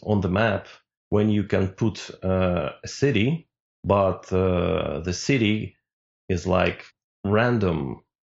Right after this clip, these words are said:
every time you're starting your adventure. You can put, uh, those cards. Uh, there, there are also, uh, city cards just with numbers and icon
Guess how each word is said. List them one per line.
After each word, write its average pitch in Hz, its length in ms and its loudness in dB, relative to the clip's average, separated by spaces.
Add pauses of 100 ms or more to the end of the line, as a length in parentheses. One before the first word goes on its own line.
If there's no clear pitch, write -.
(480)
every 101 240 2
time 98 480 2
you're 80 800 -2 (140)
starting 87 680 0
your 82 360 0
adventure. 92 600 -2 (560)
You 92 140 0
can 95 320 0 (320)
put, 110 400 0
uh, 90 600 2 (200)
those 98 360 0
cards. 104 580 -2 (160)
Uh, 78 180 -2
there, 85 260 -2
there 95 240 2
are 90 80 2
also, 90 800 0
uh, 82 180 -2
city 101 600 -2 (140)
cards 104 640 -2 (100)
just - 400 -4
with 87 240 -2
numbers 95 580 0
and 87 320 -4 (360)
icon 104 640 0